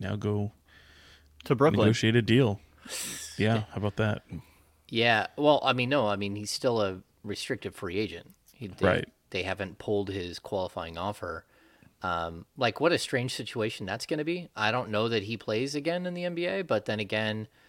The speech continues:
Speaker 3: um, I also didn't think that Emi Udoka would coach again in the N B A, and all of a sudden, like, bygones, they just kinda move right past the whole situation with him in Boston. Um,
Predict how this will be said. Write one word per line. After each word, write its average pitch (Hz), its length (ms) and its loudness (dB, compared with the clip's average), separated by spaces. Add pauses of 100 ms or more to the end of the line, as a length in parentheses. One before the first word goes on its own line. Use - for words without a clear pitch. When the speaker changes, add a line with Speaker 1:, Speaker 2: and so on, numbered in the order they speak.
(460)
Speaker 3:
um, 98 360 2
I 107 160 4
also 110 520 2 (100)
didn't 107 220 -6
think 110 260 -6
that 104 140 -2
Emi 104 320 -4
Udoka 107 340 0
would 95 240 -4
coach - 260 -4
again 131 260 -4
in 123 140 -4
the 123 380 -2
N 123 140 -4
B 123 140 0
A, 143 240 2
and 107 200 -4
all 98 100 -2
of 95 40 -4
a 90 40 -8
sudden, 98 520 -6
like, 95 400 -6
bygones, 104 1120 -6
they 107 100 -2
just 98 240 -8
kinda 95 200 -6
move 95 260 -4
right 90 200 -2
past 92 440 -8
the 90 60 -6
whole 90 400 -6 (420)
situation 101 560 -4
with 92 80 -10
him 95 200 -8
in 85 100 -8
Boston. 110 480 -8 (580)
Um, 87 440 -4